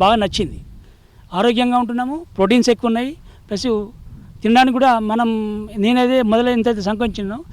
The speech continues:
తిన్న తర్వాత మాత్రం మనం తినగలుగుతాము తప్పకుండా. రోజు తినలేకపోయినా కానీ తప్పకుండా దోశలే కానీ ఇడ్లీలు వేసుకోవడానికి కోసం పిండి పట్టించుకొని చేసుకోవడానికి చాలా వాళ్ళకి బాగుంటుంది ప్రోటీన్స్ ప్రకారంగా. నమ్మకం పూర్తిగా రైతులైతే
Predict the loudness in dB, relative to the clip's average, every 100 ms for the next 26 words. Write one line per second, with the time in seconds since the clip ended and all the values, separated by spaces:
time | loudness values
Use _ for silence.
0 | -20 -2 0 4 2 2 -2 -2 -2 -2
1 | 2 2 2 0 -6 -6 -8 -8 -12 -14
2 | -20 -20 -2 0 2 0 0 -2 -4 -4
3 | -6 -8 -8 -4 -2 -2 -2 -2 -4 -4
4 | -8 -6 -8 -8 -8 -8 -10 -12 -14 -14
5 | -14 -10 -10 -8 -12 -14 -16 -14 -16 -18
6 | -20 -20 -20 -20 -20 -8 -6 -6 -8 -8
7 | -8 -10 -14 -14 -10 -10 -10 -14 -16 -16
8 | -18 _ _ -20 -20 _ _ -6 -6 -8
9 | -6 -6 -4 -4 -4 -6 -6